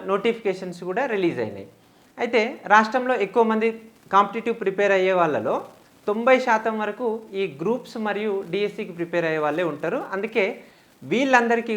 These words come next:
కూడా రాబోయే నూట యాభై రోజుల ప్రిపరేషన్ అనేది చాలా చాలా కీలకమైనది and ఇంపార్టెంట్ డేస్ కూడా. సరే,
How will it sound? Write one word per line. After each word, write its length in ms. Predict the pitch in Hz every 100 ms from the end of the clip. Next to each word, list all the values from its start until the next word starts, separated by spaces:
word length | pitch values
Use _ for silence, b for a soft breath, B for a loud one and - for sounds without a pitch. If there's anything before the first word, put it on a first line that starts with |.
| 196
కూడా 180 | 202 294 - - 165
రాబోయే 440 | 190 190 247 240 202
నూట 180 | 202 214
యాభై 400 | 240 220 202 196 185
రోజుల 400 | 185 196 196 185 -
ప్రిపరేషన్ 560 | 196 202 233 240 233 208
అనేది 240 | 185 180 247 247
చాలా 220 | 180 190 190
చాలా 140 | 180 175
కీలకమైనది 680 | 180 180 190 175 175 175 220 254
and 120 | 190 196
ఇంపార్టెంట్ 500 | 190 226 226 202 156
డేస్ 180 | 139 -
కూడా. 120 | 110 104 B B B -
సరే, 160 | 214